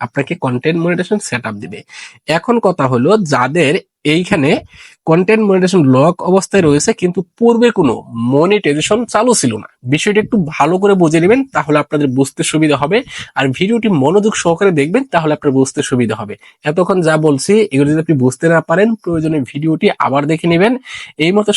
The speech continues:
সময় না থাকলে শেয়ার করে রেখে দিবেন, ফ্রি টাইমে ভিডিওটি দেখে নেবেন, ভালো করে বুঝেন। ধরেন আপনার পূর্বে কোনো মনিটাইজেশন চালু ছিল না, শুধু স্টার ছিল,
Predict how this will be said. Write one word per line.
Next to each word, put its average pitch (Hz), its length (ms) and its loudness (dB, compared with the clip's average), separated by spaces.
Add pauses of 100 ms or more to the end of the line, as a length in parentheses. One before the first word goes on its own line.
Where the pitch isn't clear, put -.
সময় 202 220 2
না 196 80 0
থাকলে 196 240 -2
শেয়ার 156 240 2
করে 175 200 2
রেখে 165 200 -2
দিবেন, 226 180 2 (160)
ফ্রি - 240 0
টাইমে 175 280 2
ভিডিওটি 165 280 0 (120)
দেখে 113 220 -4
নেবেন, 90 180 -16 (300)
ভালো 135 180 -2
করে 139 160 2
বুঝেন। 107 220 -4 (760)
ধরেন 180 240 0 (280)
আপনার 180 200 -2 (140)
পূর্বে 240 340 4 (840)
কোনো 185 160 4 (100)
মনিটাইজেশন 185 500 2
চালু 196 220 2
ছিল 113 100 -4 (100)
না, 110 40 -6 (100)
শুধু 175 160 4 (180)
স্টার 190 220 0 (100)
ছিল, 113 120 -2